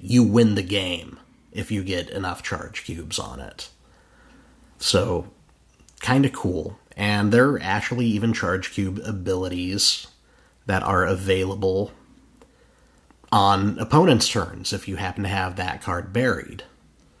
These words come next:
uh, or flipped. So, uh,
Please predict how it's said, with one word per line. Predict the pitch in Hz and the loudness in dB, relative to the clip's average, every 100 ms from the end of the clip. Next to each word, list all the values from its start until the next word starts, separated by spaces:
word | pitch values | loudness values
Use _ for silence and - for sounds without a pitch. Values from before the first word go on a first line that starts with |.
| _ _ _ _ _ _ _ _ | _ _ _ _ _ _ _ _
uh, | 98 87 | -8 -8
or | - | -8
flipped. | - - 104 - - - _ _ _ _ - _ _ - _ _ _ _ _ _ - - - 113 | -6 -2 -2 -4 -14 -14 _ _ _ _ -20 _ _ -20 _ _ _ _ _ _ -20 -20 -14 -4
So, | 107 104 92 90 - - - - - - - - - - | 2 2 2 -2 -6 -12 -20 -20 -20 -20 -20 -20 -20 -10
uh, | 101 95 92 85 | -2 0 0 0